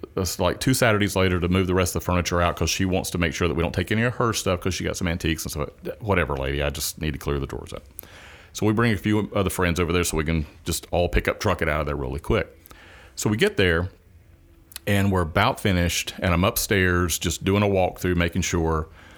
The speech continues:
I'm looking at her like, "Is there anything else? If, are you good?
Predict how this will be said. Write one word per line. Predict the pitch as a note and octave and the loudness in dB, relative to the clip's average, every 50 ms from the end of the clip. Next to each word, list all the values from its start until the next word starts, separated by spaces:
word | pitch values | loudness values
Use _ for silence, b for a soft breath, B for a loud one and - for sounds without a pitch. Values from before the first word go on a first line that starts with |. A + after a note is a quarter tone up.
| B B B | B B B
I'm | E2 E2 E2+ | -2 2 2
looking | F#2+ G2+ - G#2+ | 2 2 2 -2
at | F#2 E2+ | -2 -2
her | F#2 F#2 F2+ F2+ F2 | 0 0 0 0 2
like, | E2+ E2+ D#2+ E2 D#2+ - | 2 2 2 2 2 0
"Is | D#2+ C#2+ | -2 -2
there | D2+ E2 | 0 0
anything | F2+ G#2 G#2 A#2 A2 G2+ | 0 2 2 2 2 2
else? | F#2 F2 F2 F2 E2+ - - - - - - - - - - - | 2 2 2 2 0 -2 -4 -4 -4 -2 -4 -4 -6 -8 -8 -4
If, | F2 F2 E2 - - - - - - - - - - - - | -4 -2 -2 -4 -6 -12 -12 -12 -14 -14 -16 -20 -20 -8 -4
are | - E2 E2 | -2 -2 0
you | D2+ F2 A#2 C3 | 2 2 2 2
good? | A#2+ A#2+ D3+ E3+ D#3+ B2 G2+ G2 F#2+ G2+ F#2+ G2 | 2 2 2 4 6 6 6 4 4 2 -2 -6